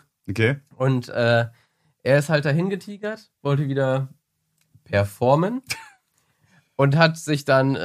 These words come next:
Speaker 2: eine Schusswes-, schusssichere Weste angezogen.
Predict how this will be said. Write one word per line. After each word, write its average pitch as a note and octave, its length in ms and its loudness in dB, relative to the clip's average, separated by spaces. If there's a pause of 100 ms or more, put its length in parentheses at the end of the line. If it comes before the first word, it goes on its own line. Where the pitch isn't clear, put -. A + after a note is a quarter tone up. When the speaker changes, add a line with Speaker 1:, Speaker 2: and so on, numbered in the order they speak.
(200)
Speaker 2:
eine C3 200 0
Schusswes-, D3+ 640 -6
schusssichere D3 760 -8
Weste D#3+ 280 -6
angezogen. F#3+ 640 -6